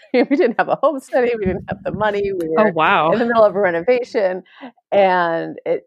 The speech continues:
Speaker 1: just sort of, the situation fell into our laps. And so we had to work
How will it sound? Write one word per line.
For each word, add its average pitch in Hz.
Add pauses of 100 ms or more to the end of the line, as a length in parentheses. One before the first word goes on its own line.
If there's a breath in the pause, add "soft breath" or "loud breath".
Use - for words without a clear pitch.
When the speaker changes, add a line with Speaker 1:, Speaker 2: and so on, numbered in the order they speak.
Speaker 1:
just -
sort 185
of, 165 (240)
the 180
situation 165
fell 147
into 143
our 139
laps. 127
And 143
so 147
we 151
had 151
to 143
work 139